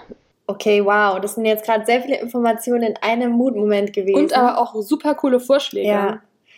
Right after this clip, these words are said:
Speaker 1: Erstmal zu deiner Wand. Ich hab grad schon zu Jette
Speaker 2: Mhm.
Speaker 1: gesagt, während wir das gehört haben, ich würde es so gerne sehen, wie das aussieht. Also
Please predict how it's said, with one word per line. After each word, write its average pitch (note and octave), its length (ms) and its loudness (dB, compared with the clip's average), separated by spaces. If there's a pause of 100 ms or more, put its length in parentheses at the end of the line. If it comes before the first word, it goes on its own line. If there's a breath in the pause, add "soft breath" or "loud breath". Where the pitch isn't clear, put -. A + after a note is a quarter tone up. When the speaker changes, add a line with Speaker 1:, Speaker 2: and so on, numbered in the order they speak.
(680 soft breath)
Speaker 1:
Erstmal C4 340 0
zu C#4+ 100 -2
deiner A3 340 2
Wand. G#3 480 -2 (340)
Ich A#3+ 120 -2
hab C4 200 -2
grad A#3+ 220 0
schon B3 160 -2
zu A#3+ 140 -2
Jette B3+ 240 2
Speaker 2:
Mhm. C4+ 60 4
Speaker 1:
gesagt, A#3+ 300 2
während A3+ 200 2
wir A3 80 0
das A3 120 -6
gehört A3+ 380 0
haben, G#3+ 460 -2
ich - 160 -10
würde G#3+ 180 2
es G#3 140 -6
so C4+ 140 2
gerne A3 340 2
sehen, G3+ 680 0 (120)
wie G#3 120 2
das G#3 220 -2
aussieht. G3 800 -2
Also G#3 400 2